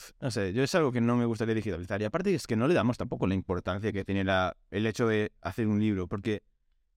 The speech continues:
la mayoría de las cosas que sabemos de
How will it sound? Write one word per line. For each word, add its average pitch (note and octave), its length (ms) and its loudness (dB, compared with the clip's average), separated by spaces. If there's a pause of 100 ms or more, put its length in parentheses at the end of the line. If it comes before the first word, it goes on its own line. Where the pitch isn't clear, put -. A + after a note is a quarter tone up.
(420)
la C3 300 4
mayoría B2 320 2
de F3 80 4
las E3+ 140 0
cosas C#3+ 200 -2
que C3 80 -6
sabemos B2+ 420 2
de A2 680 0